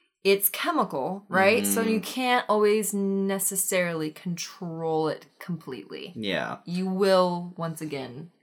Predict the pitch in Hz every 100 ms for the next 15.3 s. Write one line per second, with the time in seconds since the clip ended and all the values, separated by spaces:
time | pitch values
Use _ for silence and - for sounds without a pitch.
0 | _ - - - - - 180 - - -
1 | - _ - - - - _ _ _ 127
2 | 135 170 - 147 139 107 101 104 - -
3 | - 104 101 98 98 95 98 - _ _
4 | _ _ _ _ _ - - 101 107 104
5 | 98 85 73 73 - - - _ - 107
6 | 107 101 101 - 110 110 107 104 98 101
7 | - 62 50 - 71 60 - - - -
8 | _ - 98 104 107 113 110 107 101 104
9 | 107 98 95 - - 92 82 85 - 113
10 | 113 92 87 69 67 - 98 82 87 104
11 | 107 98 95 82 90 - 73 - - -
12 | - - _ _ - _ _ _ _ 95
13 | 120 110 - 107 95 90 90 - _ _
14 | 110 101 - 127 123 98 95 95 - 87
15 | 80 -